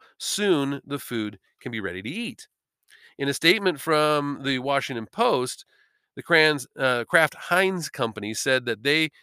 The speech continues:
knew about the frivolous lawsuit and will strongly defend against the allegations in the complaint. And the, <laughs> the lawyer, Ramirez's lawyer, William Wright,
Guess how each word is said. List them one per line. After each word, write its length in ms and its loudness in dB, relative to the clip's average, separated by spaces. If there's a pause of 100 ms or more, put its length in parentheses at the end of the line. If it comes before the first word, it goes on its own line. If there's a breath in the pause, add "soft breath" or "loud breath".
(140 soft breath)
knew 360 -2
about 260 2
the 80 -8
frivolous 420 0
lawsuit 460 0 (520 loud breath)
and 160 4
will 120 2
strongly 420 -2
defend 400 0
against 340 -4
the 120 0
allegations 600 -2
in 120 -10
the 60 -14
complaint. 360 -8 (1600 soft breath)
And 380 4
the, 640 0
<laughs> 120 0
the 120 2
lawyer, 440 6
Ramirez's 640 0
lawyer, 380 2
William 380 -2
Wright, 220 0